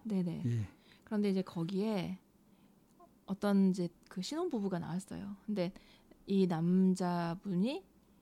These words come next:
Speaker 1: 신랑이죠. 이분이 굉장히 정말 깔끔하고 이렇게 애가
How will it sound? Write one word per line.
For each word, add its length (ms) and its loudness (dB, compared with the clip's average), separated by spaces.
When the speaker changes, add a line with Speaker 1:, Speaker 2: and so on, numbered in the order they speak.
Speaker 1:
신랑이죠. 580 -2
이분이 560 0
굉장히 380 2
정말 300 -4
깔끔하고 1000 -2
이렇게 460 -8
애가 220 -6